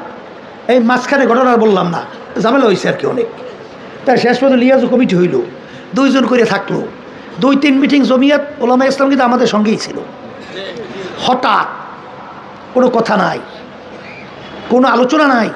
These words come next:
হঠাৎ এই যে এক বাক্স নীতি তারা কিন্তু ঘোষণা করছে, দেখেন নাই সাংবাদিকদের সামনে? দেখছেন এগুলো পড়িয়ে আছে না? তারা কি এক বাক্সের নীতির ব্যাপারে এক, এক, একমত ঘোষণা করছে কি করে নাই?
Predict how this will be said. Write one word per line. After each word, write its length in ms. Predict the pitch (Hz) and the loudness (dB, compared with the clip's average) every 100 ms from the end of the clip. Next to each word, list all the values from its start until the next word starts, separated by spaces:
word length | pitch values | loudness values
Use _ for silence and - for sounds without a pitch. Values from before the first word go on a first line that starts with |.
| - - - - - - - - | -10 -12 -12 -12 -18 -18 -18 -4
হঠাৎ 260 | 277 339 320 - - - - - - - - - | 0 2 0 -2 -12 -14 -16 -16 -16 -16 -10 0
এই 260 | 302 311 | 4 4
যে 120 | 277 302 | 4 2
এক 340 | 277 269 180 | 2 0 2
বাক্স 260 | 269 - 277 | 0 0 0
নীতি 240 | 285 285 | 2 2
তারা 200 | 285 277 | 2 2
কিন্তু 180 | 285 220 | 2 2
ঘোষণা 260 | 220 277 | 2 2
করছে, 280 | 196 - - - - - - - - - 196 | 0 -2 -8 -12 -16 -16 -16 -16 -16 -6 0
দেখেন 220 | 233 277 | 4 4
নাই 140 | 277 | 4
সাংবাদিকদের 480 | 269 247 269 226 277 | 4 4 4 2 2
সামনে? 380 | 254 254 269 269 226 240 233 190 - - - | 2 4 4 2 -2 -2 -4 -4 -6 -8 -2
দেখছেন 460 | 233 240 294 262 214 - 494 247 302 226 | 0 2 4 4 0 0 2 2 2 2
এগুলো 180 | 262 - | 4 4
পড়িয়ে 200 | 254 285 | 4 4
আছে 160 | 277 294 | 4 4
না? 200 | 339 349 427 466 311 294 - 220 | 2 0 -4 -4 -2 -2 0 2
তারা 160 | 269 | 2
কি 120 | 262 | 4
এক 200 | 269 233 | 2 2
বাক্সের 280 | 269 269 277 | 0 0 2
নীতির 280 | 269 277 277 | 2 2 2
ব্যাপারে 380 | 277 294 277 269 - - - | 4 4 4 2 0 -10 -2
এক, 240 | 254 - - | -2 -4 -4
এক, 100 | 262 262 | -2 0
একমত 300 | 262 277 277 | -4 0 0
ঘোষণা 300 | 233 240 277 | 2 4 2
করছে 220 | 269 269 | 2 2
কি 60 | 294 | 2
করে 200 | 294 285 | 2 2
নাই? 180 | 247 | 2